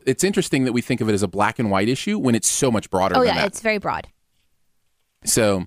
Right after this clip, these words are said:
Speaker 2: And I learn more and more as I choose to pay attention to the topic.
Speaker 1: Yeah.
Speaker 2: So that it's coming into the Oscars, I think is, isn't a bad thing. It's not a bad thing that this is talked about.
Speaker 1: No.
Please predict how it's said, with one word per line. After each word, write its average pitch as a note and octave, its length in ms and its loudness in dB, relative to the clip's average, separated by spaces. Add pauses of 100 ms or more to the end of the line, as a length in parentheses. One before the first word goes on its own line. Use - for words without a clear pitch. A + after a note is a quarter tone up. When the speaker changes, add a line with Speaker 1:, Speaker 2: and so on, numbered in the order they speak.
Speaker 2:
And B3+ 300 0
I A#3+ 280 -2
learn B3 300 -2
more G#3 240 0
and F#3+ 160 -2
more F3+ 380 -2 (380)
as F3+ 360 -2
I E3+ 160 -2
choose - 380 -4
to F#3 80 -2
pay E3 140 -2
attention D#3+ 440 -8
to - 140 -6
the - 100 -12
topic. - 540 -10 (180)
Speaker 1:
Yeah. E2+ 260 2
Speaker 2:
So A3+ 200 0
that G#3 120 0
it's G3 140 -4
coming A3 360 0
into F#3+ 300 -2
the F#3 80 0
Oscars, F3+ 600 -2
I - 40 -6
think F3 240 -4
is, D#3+ 320 -4
isn't F#4+ 260 0
a - 40 0
bad F3 320 -2
thing. F#3 380 -4
It's - 180 -6
not D#4+ 140 0
a A#3 40 0
bad F#3 300 -2
thing F3+ 160 -2
that F3 100 -4
this F3+ 180 -2
is E3 120 -2
talked D#3+ 300 -2
about. D#3+ 320 -2 (200)
Speaker 1:
No. E4+ 300 2